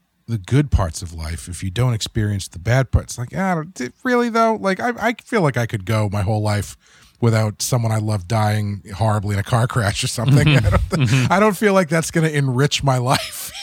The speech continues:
Speaker 1: <laughs> if, if that happens.
Speaker 2: If, <laughs> if it happens. Well, it, um, I, I guess I see it both ways, which is that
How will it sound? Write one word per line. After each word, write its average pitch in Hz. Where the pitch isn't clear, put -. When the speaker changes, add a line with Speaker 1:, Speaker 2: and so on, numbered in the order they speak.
Speaker 1:
<laughs> -
if, 170
if 143
that 151
happens. 135
Speaker 2:
If, 110
<laughs> 127
if 101
it 143
happens. 123
Well, 156
it, 151
um, 143
I, 185
I 160
guess 220
I 277
see 233
it 135
both 135
ways, 120
which 123
is 110
that 123